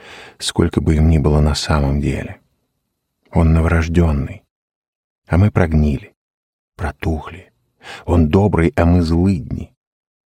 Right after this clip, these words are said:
Ему была противна наша скверна, он не хотел лишаться своей чистоты, вот он и выгнал нас. Но как? Как? Просто оставаясь самим собой.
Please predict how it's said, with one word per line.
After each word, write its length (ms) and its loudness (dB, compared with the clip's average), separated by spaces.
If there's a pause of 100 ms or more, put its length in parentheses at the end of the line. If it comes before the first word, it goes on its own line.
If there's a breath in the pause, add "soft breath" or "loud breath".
(240)
Ему 300 2
была 180 2
противна 600 0
наша 260 -2
скверна, 520 -4
он 140 2
не 80 2
хотел 440 -2
лишаться 500 -2
своей 300 -4
чистоты, 600 -6
вот 220 -2
он 180 4
и 40 4
выгнал 460 2
нас. 360 0 (840)
Но 260 2
как? 560 -2 (560)
Как? 300 -6 (1200)
Просто 340 -2
оставаясь 460 0
самим 360 2
собой. 600 -2